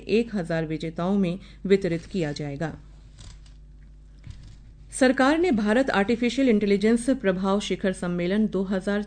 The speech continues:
छब्बीस के अंतर्गत तीन वैश्विक प्रभाव चुनौतियों के लिए आवेदन आमंत्रित किए हैं। इसकी कुल पुरस्कार राशि पाँच करोड़ पचासी लाख रुपए है।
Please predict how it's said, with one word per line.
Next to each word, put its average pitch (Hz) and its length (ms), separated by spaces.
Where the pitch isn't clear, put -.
छब्बीस 208 520
के 185 180
अंतर्गत 170 580
तीन 262 280
वैश्विक 185 540
प्रभाव 180 400
चुनौतियों 185 580
के 175 200
लिए 180 240
आवेदन 165 480
आमंत्रित 160 460
किए 156 200
हैं। 170 200
इसकी 214 300
कुल 240 220
पुरस्कार 196 500
राशि 185 320
पाँच 185 380
करोड़ 175 360
पचासी 170 560
लाख 160 300
रुपए 160 240
है। 208 220